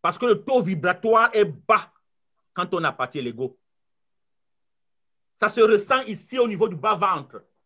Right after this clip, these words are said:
Vous sentez quand vous êtes au niveau, quand vous êtes à partir de l'ego, même quand vous parlez à partir de l'ego,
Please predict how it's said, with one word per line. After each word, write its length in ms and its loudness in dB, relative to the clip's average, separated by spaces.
Vous 100 -8
sentez 400 -4
quand 120 -2
vous 80 -2
êtes 60 2
au 40 -8
niveau, 200 4
quand 140 -6
vous 140 0
êtes 260 -2
à 80 -6
partir 280 -2
de 60 0
l'ego, 200 4
même 140 2
quand 120 -4
vous 100 -4
parlez 340 0
à 80 0
partir 280 -2
de 60 -2
l'ego, 320 0